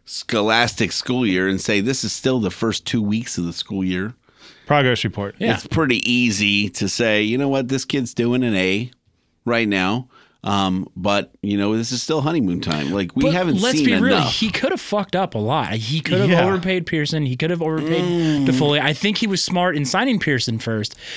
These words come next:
Speaker 3: because they're buds and knowing that Pearson is probably the more gullible of the two, uh, because he hasn't had the, the same body of work that Toffoli has.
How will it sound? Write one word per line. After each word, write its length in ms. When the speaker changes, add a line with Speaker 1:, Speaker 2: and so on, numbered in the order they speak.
Speaker 3:
because 320
they're 140
buds 400
and 160
knowing 260
that 160
Pearson 420
is 160
probably 440
the 80
more 160
gullible 540
of 40
the 80
two, 340
uh, 160
because 220
he 60
hasn't 320
had 280
the, 340
the 100
same 240
body 280
of 140
work 160
that 180
Toffoli 380
has. 320